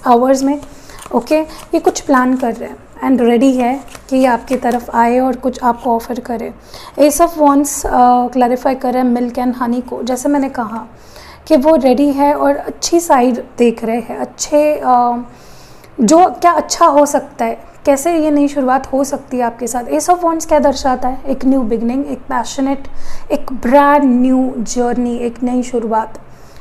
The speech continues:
और ये कब होगा? जब वो अच्छा सोच रहे हैं, तो वो अच्छा सोच रहे हैं, ओके?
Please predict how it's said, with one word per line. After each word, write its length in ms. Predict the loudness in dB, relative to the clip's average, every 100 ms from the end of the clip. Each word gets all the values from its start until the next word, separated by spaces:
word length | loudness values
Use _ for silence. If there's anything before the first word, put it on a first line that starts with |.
| -4
और 140 | 0 2
ये 180 | 2 4
कब 180 | 4 6
होगा? 220 | 6 6
जब 260 | 4 0
वो 140 | 0 0
अच्छा 580 | 0 -4 -12 -6 0 0
सोच 440 | 2 0 0 -4
रहे 300 | -6 -2 -2
हैं, 280 | -2 -6 -10 -14 -16 -18 -8
तो 60 | -4
वो 100 | -4
अच्छा 260 | -2 -6
सोच 340 | -2 0 0 -4
रहे 220 | -4 -4
हैं, 180 | -8 -16 -20 -14
ओके? 300 | -12 -4 -4